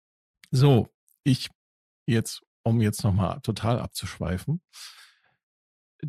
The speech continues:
Diese Firma Antares, die dieses Plugin Throat, ähm, programmiert hat und vertreibt, die,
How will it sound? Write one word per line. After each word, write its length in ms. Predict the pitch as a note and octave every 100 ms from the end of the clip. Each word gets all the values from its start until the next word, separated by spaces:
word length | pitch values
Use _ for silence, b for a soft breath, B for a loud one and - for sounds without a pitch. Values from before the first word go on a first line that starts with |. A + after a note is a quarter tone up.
| -
Diese 240 | D3+ D3 F3
Firma 380 | - G#3 D3+
Antares, 880 | - A2+ A2+ - F3 G#3+ A2+ F2 - -
die 320 | G#2+ A2 G#2
dieses 380 | - G#2 G#2+ -
Plugin 440 | - B2+ - G2+ -
Throat, 1120 | - - - A2 A#2 F#2 D2+ - - - - _ _ _ _ _ -
ähm, 480 | F2+ F2 F2 F2+ F2+
programmiert 540 | - G#2+ G2 G2+ -
hat 260 | B2 - - _ _ _ _ _ _ _
und 200 | - G2+
vertreibt, 500 | - G#2+ - A#2+ - - B B B B _ _
die, 280 | - B2+ C3